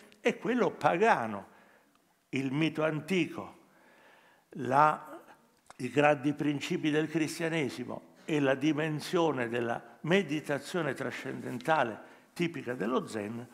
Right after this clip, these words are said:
sono riferimenti assoluti per ogni essere umano. Noi crediamo di averlo scoperto adesso, ma è ciò che l'abate, dico abate perché poi fu,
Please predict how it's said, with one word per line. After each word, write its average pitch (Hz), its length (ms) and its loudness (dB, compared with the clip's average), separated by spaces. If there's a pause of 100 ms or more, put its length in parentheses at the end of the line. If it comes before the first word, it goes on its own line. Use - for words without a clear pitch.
(760)
sono - 920 2
riferimenti 156 840 0
assoluti 143 560 -4
per 131 160 -2
ogni 123 180 -2
essere 131 320 -4
umano. 113 460 -4
Noi 185 240 4
crediamo 156 420 -2
di 143 80 -2
averlo 143 320 -2
scoperto 160 480 -8
adesso, 196 460 -6
ma 208 100 0
è 214 80 -2
ciò 147 180 -4
che - 140 -6
l'abate, 139 500 -4 (280)
dico 110 460 -10
abate 110 360 0
perché 107 280 -8
poi 110 200 -6
fu, 113 260 -8